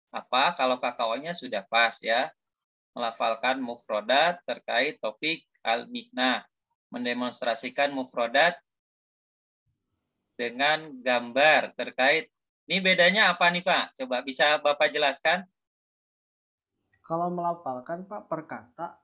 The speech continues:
Speaker 2: kalau mendemonstrasikan itu saya kira itu percakapan, Pak.
Speaker 1: Percakapan?
Speaker 2: Jadi kan di, di, ya, kayak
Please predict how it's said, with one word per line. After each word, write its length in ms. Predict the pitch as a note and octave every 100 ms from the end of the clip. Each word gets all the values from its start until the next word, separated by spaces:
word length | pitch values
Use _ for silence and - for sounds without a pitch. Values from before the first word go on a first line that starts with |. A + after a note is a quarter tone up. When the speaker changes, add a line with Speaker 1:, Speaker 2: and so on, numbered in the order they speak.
| _
Speaker 2:
kalau 240 | D3 D3+ D3
mendemonstrasikan 1200 | D3 C#3+ C#3+ C#3 - C#3 C3 - A#2+ D3+ D#3 E3+
itu 400 | D#3+ F#3 F#3 -
saya 320 | - C#3 D3+ - _ _ _ _ _
kira 320 | C#3 D#3+ E3+
itu 320 | D#3 D#3 F3 F3
percakapan, 720 | - D3 - C3+ D#3+ D#3 D3
Pak. 120 | - _ _ _ _ _ _ _ _ _ _ _ -
Speaker 1:
Percakapan? 640 | C#3 D3 C#3 C#3 D3 C#3+ D3+
Speaker 2:
Jadi 0 |
kan 0 |
di, 120 | D3 C#3+ C#3
di, 200 | D3 D3 - _ _ _
ya, 240 | C#3 B2+ A#2+
kayak 160 | C3+